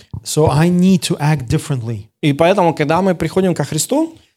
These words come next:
Speaker 1: So when we come to Christ,
Speaker 2: очень часто Богу легче направлять нас через внутреннее свидетельство, чем через наш разум.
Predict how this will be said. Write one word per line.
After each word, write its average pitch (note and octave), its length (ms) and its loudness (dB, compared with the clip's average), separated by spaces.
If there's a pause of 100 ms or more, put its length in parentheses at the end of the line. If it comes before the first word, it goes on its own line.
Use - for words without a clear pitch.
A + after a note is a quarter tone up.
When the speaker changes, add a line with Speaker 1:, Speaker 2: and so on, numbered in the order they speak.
Speaker 1:
So D#3+ 160 2
when F3 220 4
we G3 120 6
come G#3+ 260 0
to F3+ 140 0
Christ, D#3 640 2
Speaker 2:
очень E3+ 200 0
часто A3 320 0
Богу E3 300 4
легче D#3+ 320 2
направлять D3 540 -2
нас C#3 160 -2
через C3 360 -6
внутреннее C#3 540 0
свидетельство, A#2+ 520 -4
чем C3+ 200 -4
через C3 240 -4
наш B2+ 220 -10
разум. A2 320 -8